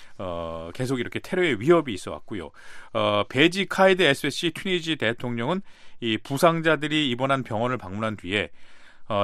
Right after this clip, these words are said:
튀니지 국민들은 지금 테러와의 전쟁을 벌이고 있음을 잊지 말아야 한다면서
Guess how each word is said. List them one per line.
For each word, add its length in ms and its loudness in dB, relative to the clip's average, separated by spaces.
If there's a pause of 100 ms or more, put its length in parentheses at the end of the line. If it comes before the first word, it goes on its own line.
튀니지 360 4
국민들은 580 0
지금 320 0 (400)
테러와의 680 8
전쟁을 480 0
벌이고 380 0
있음을 320 -4
잊지 260 -6
말아야 380 2
한다면서 640 -6